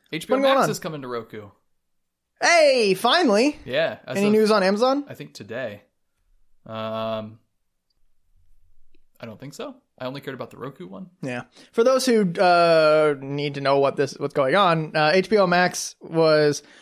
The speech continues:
Speaker 2: Warner Media was working out, was trying to figure out a, a deal with Roku T V and, or with Roku and with Amazon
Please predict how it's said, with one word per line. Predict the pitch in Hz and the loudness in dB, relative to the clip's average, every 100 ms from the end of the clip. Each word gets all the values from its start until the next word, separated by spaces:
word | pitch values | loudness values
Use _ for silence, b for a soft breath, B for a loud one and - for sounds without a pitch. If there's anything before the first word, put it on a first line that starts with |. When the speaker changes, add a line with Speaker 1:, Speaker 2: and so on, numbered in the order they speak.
| B | B
Speaker 2:
Warner | 220 254 | 2 4
Media | 233 226 214 | 4 4 4
was | 196 170 | 2 2
working | 180 180 180 | 0 2 0
out, | 170 | 0
was | 156 | 0
trying | - 202 208 | -2 0 0
to | |
figure | 196 175 165 | 0 0 2
out | 165 147 151 151 | 2 0 -4 -2
a, | |
a | 151 | -2
deal | 139 151 151 143 139 | 0 2 2 2 2
with | 143 131 - - | 2 0 -2 -10
Roku | 156 165 170 185 | -2 0 0 -2
T | 185 | -2
V | 175 165 160 | 0 0 0
and, | 139 139 139 139 - | -2 -2 -2 -6 -6
or | 147 | -6
with | 131 | -2
Roku | 185 180 151 143 B B B _ | 0 0 0 -2 B B B _
and | 156 151 139 | -2 0 0
with | 143 - | -2 0
Amazon | 170 156 147 135 127 | 0 0 0 -2 -4